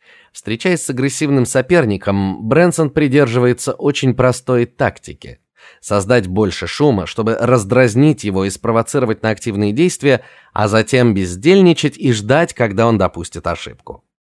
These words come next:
Когда он это сделает, ударьте его по самому уязвимому месту. Такой прием Брэнсон использует регулярно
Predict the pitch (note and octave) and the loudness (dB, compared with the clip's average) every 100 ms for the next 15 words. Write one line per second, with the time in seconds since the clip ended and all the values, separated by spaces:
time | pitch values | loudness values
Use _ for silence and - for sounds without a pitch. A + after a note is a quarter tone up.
0 | _ _ - G2 A#2 C3 C3 C3 C3 A2 | _ _ -6 -2 2 4 4 4 2 2
1 | D3+ D3+ A#2 G2 - C3 F3 F3+ - D3 | 2 4 2 0 -4 0 2 2 0 0
2 | C3 B2+ A2 - - E3 C#3+ C3 A#2+ A2 | 0 0 -2 -2 -2 0 0 0 0 -2
3 | G#2 B2 A2 G#2 G#2 A2 - - - _ | -2 0 0 0 0 -2 -4 -10 -20 _
4 | _ _ - - - G2+ G#2 G#2+ B2 A#2+ | _ _ -20 -18 -10 -4 -2 2 4 4
5 | G#2+ A#2+ A2 G#2+ G2 B2 A#2 G#2 G#2+ A2 | 4 2 2 -2 -4 -2 -2 -2 -4 -4
6 | G#2+ B2 C#3+ B2 G#2 | -2 2 2 2 0